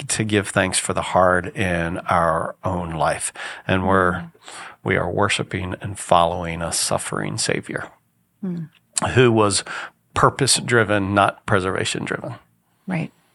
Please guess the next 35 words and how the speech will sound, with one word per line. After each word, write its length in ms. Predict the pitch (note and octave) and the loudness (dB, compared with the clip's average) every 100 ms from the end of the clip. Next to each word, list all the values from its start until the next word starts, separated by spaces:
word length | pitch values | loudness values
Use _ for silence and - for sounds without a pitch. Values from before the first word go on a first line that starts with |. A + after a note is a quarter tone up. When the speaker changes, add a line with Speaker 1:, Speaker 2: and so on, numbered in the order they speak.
| _ _ _ | _ _ _
Speaker 1:
Yeah, 160 | A2+ G2+ | 2 4
I, 400 | A#2+ C3 - C3+ | 6 4 6 6
I 20 | |
hope 600 | A#2 - - D3 C#3+ - - - | 4 2 4 6 4 -2 -12 0
that 160 | B2 | 2
there 120 | A#2+ A#2+ | 4 4
was 140 | A2 | 4
a 80 | G#2+ | 2
statement 440 | - A#2 - - | 4 4 2 0
we 100 | A2 | 0
made, 480 | G#2 G#2 G2+ G2 G2+ - - - - | 2 4 4 2 0 -8 -16 -10 2
and 100 | G#2 | 4
I 60 | |
hope 200 | G2 A#2+ | 4 2
people 360 | - A2+ A2 G#2 | 2 2 2 4
will 140 | G#2+ - | 2 0
continue 560 | - G2+ - A#2+ A#2 | 0 0 2 2 4
to 200 | G#2 G2+ | 4 4
wrestle 500 | G2+ G#2 G2 - A2+ A2 | 4 4 4 4 0 0
with 160 | G#2 | 0
this 240 | - A2 A2+ | 0 -2 -2
in 180 | A2 - | -4 0
every 340 | A2 A2 A#2 | 2 4 2
facet 540 | - G#2+ G2 - A2+ G2+ | 4 4 4 2 0 0
of 120 | F#2+ | 2
life, 300 | F#2+ - - - - - - | 0 0 -6 -12 -10 -10 -6
that 460 | G2 G2 G#2+ - - - - - - - - _ _ - | -2 0 0 0 -6 -6 -14 -14 -4 -4 -4 _ _ 2
I 160 | G#2 | 2
cannot 540 | G2+ - B2+ C3 E3 C3+ | 2 0 4 4 4 2
be 140 | A2+ | 0
purpose-driven 1080 | A2+ - B2+ A#2+ A2+ - A2 G2+ F2+ G2 - | 0 0 0 0 -2 -2 0 0 0 -2 0
if 220 | A#2 - | 0 4
I 160 | G#2 G#2 | 4 4
am 400 | - G#2+ G2 F#2+ | 4 2 2 0
preservation-driven. 1700 | - A#2 G#2 F#2 F2 - F#2+ - - - _ _ _ A#2 F#2+ - - | 2 2 2 0 0 0 -4 -6 -12 -18 _ _ _ -8 -4 -4 -6